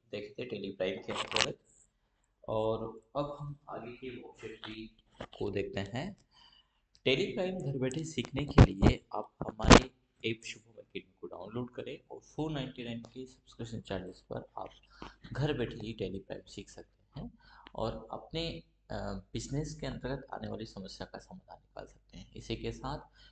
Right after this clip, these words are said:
यदि आप Tally, Tally Prime सीख करके जॉब प्राप्त करना चाहते हैं तो ये आपके लिए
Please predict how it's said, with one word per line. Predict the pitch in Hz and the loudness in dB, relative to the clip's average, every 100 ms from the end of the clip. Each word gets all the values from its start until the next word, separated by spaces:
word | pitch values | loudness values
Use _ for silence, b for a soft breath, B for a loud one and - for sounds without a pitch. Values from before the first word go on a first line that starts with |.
| B 117 | B 0
यदि | 127 185 | 2 2
आप | 185 | 2
Tally, | 151 143 | 2 0
Tally | - - 139 139 | -2 -2 0 2
Prime | 123 123 | 0 -2
सीख | - 127 | -8 -8
करके | - 107 113 | -4 -4 -4
जॉब | - 104 | -6 -8
प्राप्त | - 104 - | -2 -4 -4
करना | - 101 95 | -12 -8 -8
चाहते | - 95 - | -8 -12 -12
हैं | 107 123 - _ _ _ - | -18 -18 -20 _ _ _ -10
तो | 107 | -6
ये | 98 117 117 | -4 -4 -4
आपके | 113 - 98 | -8 -8 -8
लिए | 98 95 | -6 -6